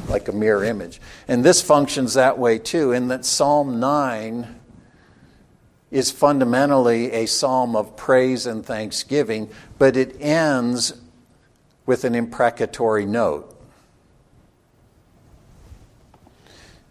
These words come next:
Psalm ten reverses that.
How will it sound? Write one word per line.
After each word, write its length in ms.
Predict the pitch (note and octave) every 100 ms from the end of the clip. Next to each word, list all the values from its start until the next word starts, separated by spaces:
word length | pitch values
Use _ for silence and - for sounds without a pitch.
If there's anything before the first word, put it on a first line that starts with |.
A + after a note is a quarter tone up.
| _ _ - - _
Psalm 440 | - - C#3+ C3 A#2+
ten 460 | - E3 D#3+ C#3
reverses 840 | C3 A#2+ G#2 C#3 D#3 - A2+ G2 -
that. 440 | F#2+ D#2 E2 -